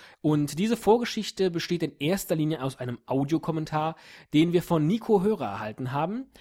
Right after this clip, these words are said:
Wir spielen euch gleich ein. Nachdem wir diesen Audiokommentar erhalten hatten, ist es zwischen Esel und mir so ein wenig, ja, also,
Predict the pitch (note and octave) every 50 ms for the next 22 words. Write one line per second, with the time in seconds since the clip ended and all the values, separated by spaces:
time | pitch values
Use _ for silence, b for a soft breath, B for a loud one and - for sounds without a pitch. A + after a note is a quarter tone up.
0 | b b b b b b - G#3 - - - C4+ C4+ A#3+ F3+ F3 E3 - E3+ D3
1 | C#3+ G2 F#2+ F#2 E2+ _ _ _ _ _ _ b b b b b b b b b
2 | b b b b b _ _ _ _ _ _ _ _ _ _ E3 F3+ F#3 - C4
3 | C#4 C4 C4 G3+ G3+ F3+ F#3+ - F#3+ A#3 G3+ G#3+ - - E3+ D#3+ D#3+ E3 C#3+ C3
4 | B2 A#2 - F3+ G#3 G3+ - D3 C3 B2+ - - D3+ E3+ G3 F#3 - _ _ _
5 | A#3+ A#3 A#3 A#3 G#3 - - - - - - F#3 E3+ - F3 D#3+ C#3+ E3 F3+ F3+
6 | E3 D#3 C#3+ C#3 C#3 C#3 D3 D3 C3+ D#3 B2+ B2+ C3 A#2+ B2+ C#3 D3 C#3+ C#3 C3+
7 | C3+ C3+ - - - B B B B B B B B B B B B B B B
8 | _ _ _ _ - G#2 - - - - C3 C3 C3 B2+ B2+ B2 A#2+ A2+ - _
9 | _ _ b b b b b b b b b b _ _ _ _ _ _ _ _
10 | _ _ _ _ _ _ _ _ _ _ _ _ _ _ _ _ _ D3+ D#3 C3
11 | D3+ C#3 C3+